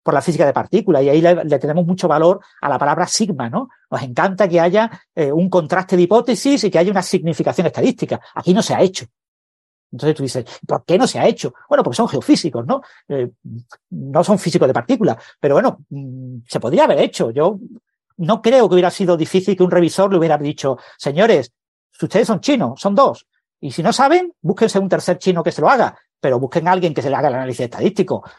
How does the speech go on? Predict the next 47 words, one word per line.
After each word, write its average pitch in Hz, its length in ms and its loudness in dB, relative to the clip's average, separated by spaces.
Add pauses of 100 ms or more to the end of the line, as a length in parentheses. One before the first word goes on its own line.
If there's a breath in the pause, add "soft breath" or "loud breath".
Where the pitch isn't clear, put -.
(100)
porque 139 180 -8
si 127 140 -6
no, 135 80 -4
no 151 80 -4
se - 100 0
lo 156 60 2
aceptamos". 190 560 -2 (420 loud breath)
Eso 185 180 2
ya 320 100 4
está - 140 0
ocurriendo 277 300 2
en 214 40 4
las 170 60 2
revistas 170 280 0
de 151 60 2
medicina 160 360 0
y 143 40 -4
se - 80 -4
lo 135 40 0
están 220 140 -2
pidiendo 233 200 2
a - 20 4
los 143 100 2
médicos, 220 440 0 (280)
que 135 60 -8
saben 185 220 2
mucho 202 200 2
menos 180 180 0
estadística 143 560 0 (160 loud breath)
que 151 100 -2
los 139 120 0
geofísicos. 135 580 0 (580 soft breath)
Sin 165 160 -4
embargo, 180 260 4
en 185 80 -4
este 143 140 -8
caso, 240 300 0
pues, 180 180 0 (180)
se - 100 -4
ha 143 60 2
decidido 165 280 0
que 180 100 2
no 147 100 0
era 139 120 0
necesario, 143 680 -2 (300 soft breath)
eh, - 100 -10
pedirles 131 760 0